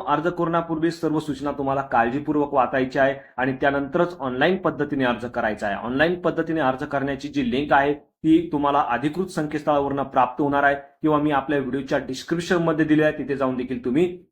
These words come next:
अप्लाय करू शकणार आहे. सर्वप्रथम तुमची ऑफलाईन पद्धतीने शंभर मार्कांची बहुपर्यायी स्वरूपाची परीक्षा घेतली जाणार आहे. यामध्ये मित्रांनो ऑफलाईन परीक्षेला मिळालेल्या मार्कानुसार उमेदवारांना मुलाखतीस बोलावलं जाणार आहे.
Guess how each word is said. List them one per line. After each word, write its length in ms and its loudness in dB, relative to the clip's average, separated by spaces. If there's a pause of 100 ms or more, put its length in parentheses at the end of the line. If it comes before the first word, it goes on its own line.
(160)
अप्लाय 320 4
करू 180 -2
शकणार 320 -4
आहे. 200 -2
सर्वप्रथम 640 0
तुमची 320 2
ऑफलाईन 560 2
पद्धतीने 500 -2
शंभर 480 0
मार्कांची 540 -2
बहुपर्यायी 580 0
स्वरूपाची 480 -4
परीक्षा 360 -2
घेतली 320 0
जाणार 240 4
आहे. 120 4 (460)
यामध्ये 400 2
मित्रांनो 420 0
ऑफलाईन 420 2
परीक्षेला 400 2
मिळालेल्या 440 2
मार्कानुसार 720 0 (320)
उमेदवारांना 540 2
मुलाखतीस 640 0
बोलावलं 340 2
जाणार 260 2
आहे. 200 4